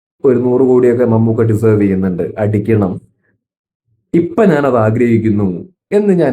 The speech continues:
പറഞ്ഞിരുന്നു. പക്ഷേ അടിച്ച സന്തോഷം, എനിക്കിപ്പോഴും പറയാനുള്ളത്, അത് അടിച്ചില്ലെങ്കിലും ഒരു കുഴപ്പമില്ല. കാരണം അതിനു വേണ്ടി സിനിമ ചെയ്യേണ്ട കാര്യമൊന്നുമില്ല.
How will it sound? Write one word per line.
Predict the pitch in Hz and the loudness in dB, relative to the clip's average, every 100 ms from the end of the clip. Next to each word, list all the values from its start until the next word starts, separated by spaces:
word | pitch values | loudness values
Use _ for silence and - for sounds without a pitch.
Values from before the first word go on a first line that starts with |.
| 123 | -2
പറഞ്ഞിരുന്നു. | 101 104 101 82 82 208 | -2 0 0 -2 -2 -2
പക്ഷേ | 214 - 220 170 190 - _ _ _ _ _ - | -2 0 0 0 -4 -12 _ _ _ _ _ -2
അടിച്ച | 220 220 262 370 302 | 0 2 2 0 2
സന്തോഷം, | 220 190 180 175 180 - _ _ _ _ _ _ _ - | 2 2 2 0 -2 -6 _ _ _ _ _ _ _ -4
എനിക്കിപ്പോഴും | 262 311 302 294 262 | 0 2 0 0 0
പറയാനുള്ളത്, | 233 226 220 208 196 196 | 2 2 2 2 4 4
അത് | 202 214 | 4 4
അടിച്ചില്ലെങ്കിലും | 208 226 320 302 285 240 220 214 208 - _ _ _ _ _ - | 4 2 0 0 2 2 2 0 -2 -8 _ _ _ _ _ 0
ഒരു | 233 226 | 2 2
കുഴപ്പമില്ല. | 175 180 185 214 147 135 175 | 2 2 2 2 2 2 2
കാരണം | 214 226 220 220 - _ _ _ _ _ _ _ - | 2 2 0 -2 -12 _ _ _ _ _ _ _ -4
അതിനു | 196 240 311 | 0 2 4
വേണ്ടി | 294 226 185 | 2 2 2
സിനിമ | 180 190 175 | 2 2 2
ചെയ്യേണ്ട | 170 160 127 | 2 2 2
കാര്യമൊന്നുമില്ല. | 123 120 107 87 | 2 0 0 -4